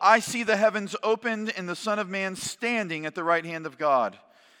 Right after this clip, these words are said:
But they cried out with a loud voice and stopped their ears and rushed together at him. Then they cast him out of the city and stoned him. And the witnesses laid down their garments at the feet of a young man named Saul. And as they were stoning Stephen, he called out,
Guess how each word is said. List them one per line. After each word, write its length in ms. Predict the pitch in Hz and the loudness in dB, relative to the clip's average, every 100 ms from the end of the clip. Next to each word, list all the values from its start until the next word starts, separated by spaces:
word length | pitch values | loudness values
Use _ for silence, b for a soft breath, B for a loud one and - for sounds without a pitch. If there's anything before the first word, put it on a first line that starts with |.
| b b b | b b b
But 100 | 165 | 0
they 80 | 226 | 0
cried 360 | - 214 202 | 6 8 10
out 160 | 202 185 | 8 6
with 80 | 175 | 4
a 80 | |
loud 320 | 170 175 190 160 | 6 8 8 4
voice 340 | 175 190 - | -2 -2 -2
and 100 | 156 | -6
stopped 440 | - - 180 185 | -6 2 2 2
their 120 | 196 170 | 0 -2
ears 360 | 175 175 156 | 2 0 0
and 180 | 160 147 | -6 0
rushed 320 | 170 175 - | 0 0 -4
together 400 | 180 147 165 170 | -4 0 2 2
at 220 | 139 131 | 2 2
him. 340 | 127 117 101 101 _ b b b b | 0 -6 -8 -12 _ b b b b
Then 160 | 170 | -2
they 120 | 190 185 | 0 2
cast 400 | 214 202 190 214 | 4 4 4 -2
him 100 | 190 | 2
out 160 | 190 | 2
of 80 | 185 | 0
the 60 | 170 | -4
city 420 | - 180 175 151 B | -4 -2 -2 -4 B
and 160 | 156 147 | -12 -8
stoned 480 | - - 170 175 175 | -8 -2 -2 -2 -4
him. 260 | 135 107 95 B B B | -6 -8 -10 B B B
And 160 | 160 | -4
the 60 | 160 | 0
witnesses 500 | 190 196 - 190 147 | 0 0 -4 -4 2
laid 220 | 180 185 | 2 2
down 220 | 190 185 | 2 2
their 100 | 175 | 2
garments 580 | 156 165 180 190 185 - 170 | 0 2 2 2 -4 -6 -6
at 80 | |
the 100 | 165 | -4
feet 300 | 151 185 185 - | -6 -6 -8 -4
of 120 | 156 | -4
a 60 | 143 | -2
young 380 | 139 160 170 160 | 0 -2 -2 -4
man 340 | 156 156 151 | -2 -2 -4
named 300 | 143 139 135 | -6 -6 -8
Saul. 600 | - 135 120 107 98 - _ _ _ _ _ _ | -10 -4 0 0 -2 -10 _ _ _ _ _ _
And 120 | 120 143 | -6 -6
as 100 | 139 | -2
they 120 | 151 | -4
were 100 | 139 | -4
stoning 500 | - - 165 170 160 | -8 -4 -4 -4 -8
Stephen, 400 | - 160 147 139 | -6 -4 -4 -4
he 160 | 143 | -8
called 300 | 135 156 151 | -6 0 2
out, 200 | 147 139 | 4 4